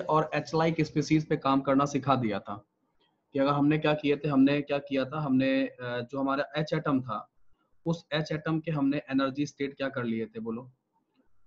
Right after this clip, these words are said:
इस H atom के हमने energy state क्या कर लिए थे? हाँ, memorize कर लिए ना, सबने कर लिए। इस H atom के और H like के क्या करोगे, into Z square कर दोगे और differences भी क्या होंगे, into Z square से modify हो जाएंगे।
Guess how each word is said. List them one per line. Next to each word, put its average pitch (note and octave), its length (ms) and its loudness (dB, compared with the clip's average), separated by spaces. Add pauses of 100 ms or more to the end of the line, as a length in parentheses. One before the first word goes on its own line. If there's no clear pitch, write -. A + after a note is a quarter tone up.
(120)
इस - 280 -8
H D#3 180 -4
atom D3+ 280 -2
के D3+ 120 -6
हमने C3+ 240 2
energy C3+ 420 -2
state C3 280 -8
क्या C3 140 -4
कर B2+ 120 -4
लिए A2+ 220 -4
थे? C#3 180 -10 (1600)
हाँ, D#3+ 160 0
memorize C3+ 420 2
कर A#2 140 -4
लिए A#2 180 -2
ना, C#3 80 -2
सबने D3 300 0
कर C#3+ 140 -2
लिए। D3 240 0 (800)
इस C#3 120 -8
H C#3 180 -2
atom C#3 280 0
के F3+ 120 -6
और D3+ 300 -2
H D#3 160 -2
like B2+ 260 0
के C3 120 -4
क्या C3 220 -2
करोगे, C3+ 340 -2
into B2+ 240 2
Z C#3+ 160 0
square D3 280 -4
कर C3+ 180 0
दोगे C3+ 220 -2
और B2+ 240 -8
differences C#3+ 500 -2
भी D3+ 120 -2
क्या C#3 160 -4
होंगे, C3 280 0
into B2+ 200 0
Z B2+ 180 0
square B2 280 -4
से A#3+ 300 0 (720)
modify C3+ 420 2
हो A#2+ 120 -2
जाएंगे। G2 380 -12